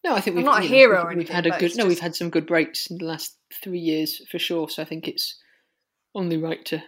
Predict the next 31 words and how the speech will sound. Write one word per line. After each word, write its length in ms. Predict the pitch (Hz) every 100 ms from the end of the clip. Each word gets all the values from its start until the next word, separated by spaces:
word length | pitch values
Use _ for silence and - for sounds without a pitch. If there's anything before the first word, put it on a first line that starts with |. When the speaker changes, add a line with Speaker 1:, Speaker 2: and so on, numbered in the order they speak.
| -
Speaker 1:
to 80 | -
try 180 | - 165
and 120 | 160
pay 200 | - 156
it 120 | -
forward 340 | - 156 156 143
a 40 |
little 180 | 143 143
bit 140 | 151
and, 140 | 165 151
and 140 | 160
do 140 | 156 156
what 120 | 151
you 60 |
can, 240 | 160 151 147
definitely. 380 | 151 - 156 151
Speaker 2:
Mm, 480 | 208 208 196 185 214
mm. 340 | 214 196 185 - _ _ _
Speaker 1:
If 140 | 285 254
you 160 | 269
weren't 320 | 190 214 202
an 60 | 190
Speaker 2:
Yeah. 140 | 170
Speaker 1:
actor, 320 | 180 - - 339
Speaker 2:
I 40 |
just 120 | 440
Speaker 1:
then, 0 |
Speaker 2:
always 140 | 440 349
Speaker 1:
do 60 |
you 60 | 302
Speaker 2:
remember. 400 | 302 269 180 175